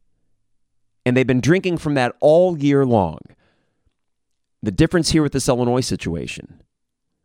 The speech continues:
is that not a single guy in that court last night had any bearing or effect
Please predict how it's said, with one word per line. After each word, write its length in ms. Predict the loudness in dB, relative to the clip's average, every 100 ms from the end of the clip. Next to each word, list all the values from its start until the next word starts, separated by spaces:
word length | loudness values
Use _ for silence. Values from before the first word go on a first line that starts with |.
| _ _ _ _ _ _ -2
is 200 | 0 0
that 520 | 0 -2 -2 -6 -18 -20 _ _ _ _ _ _ -4
not 220 | 0 0
a 40 | 0
single 380 | -2 0 0
guy 180 | 0 -2
in 60 | -2
that 140 | -4
court 240 | -2 -2 0
last 260 | -2 -2
night 180 | -4 -2
had 200 | -4 -6 -4
any 240 | -2 -2 -2
bearing 500 | -2 0 0 0 -2
or 80 |
effect 480 | -4 -4 -8 -8 -20